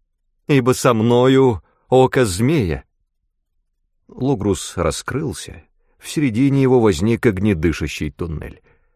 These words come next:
Я чувствовал, что выводит он отнюдь не в наш коридор.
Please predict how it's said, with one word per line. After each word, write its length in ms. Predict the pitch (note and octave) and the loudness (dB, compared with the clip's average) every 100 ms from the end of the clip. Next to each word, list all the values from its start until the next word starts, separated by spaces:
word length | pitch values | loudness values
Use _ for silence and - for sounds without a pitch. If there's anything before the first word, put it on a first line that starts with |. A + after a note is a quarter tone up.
| _ _ | _ _
Я 280 | G#2 B2 F3 | -10 -8 -8
чувствовал, 680 | - - E3 - D3 C#3+ C3 | -8 -6 -6 -6 -4 -2 -2
что 240 | - B2 | 0 0
выводит 580 | G2 F#2 F#2 B2+ B2 B2+ | 2 0 0 -2 0 0
он 120 | A#2+ | 0
отнюдь 420 | G2 G#2 A2 - | 0 -2 -4 -2
не 140 | B2 A2+ | -2 0
в 120 | D#2+ | 0
наш 320 | D#2+ G#2+ G2 | 0 -2 -4
коридор. 540 | - B2+ D#2 C2+ - | -10 -8 -8 -10 -16